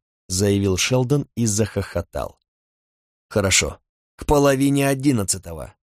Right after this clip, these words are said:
«Дай ей трубку, связь оборвалась». Я посмотрел на Сару Джейн.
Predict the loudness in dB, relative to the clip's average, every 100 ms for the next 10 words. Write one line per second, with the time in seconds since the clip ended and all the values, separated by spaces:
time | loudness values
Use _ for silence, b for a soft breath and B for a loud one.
0 | _ _ _ _ _ _ _ -4 2 4
1 | 4 2 0 2 0 0 -8 -8 b 0
2 | 2 2 0 -2 -2 -2 -2 -2 -6 -6
3 | -8 -8 _ _ _ _ _ _ -4 2
4 | 2 2 0 0 0 0 0 2 2 0
5 | 0 0 0 -2 -2 -6